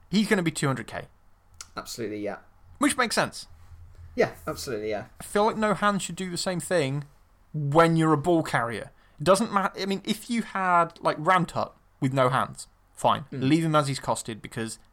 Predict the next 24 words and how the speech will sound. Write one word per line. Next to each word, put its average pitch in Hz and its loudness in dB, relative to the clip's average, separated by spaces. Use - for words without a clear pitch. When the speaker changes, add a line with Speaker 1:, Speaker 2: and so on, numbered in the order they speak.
Speaker 1:
let's 131 0
face 117 -2
it, 117 -4
he's 123 -6
not 117 2
getting 113 -4
the 120 -6
ball 113 -2
anyway. 104 -4
If 147 -2
you're 233 6
an - 0
Ag 202 0
four 180 -2
player 147 2
with 127 0
no 143 0
hands, 127 -4
you 277 -8
deserve 180 2
a 117 0
price - -2
cut. - -10
Speaker 2:
Yeah. 120 -6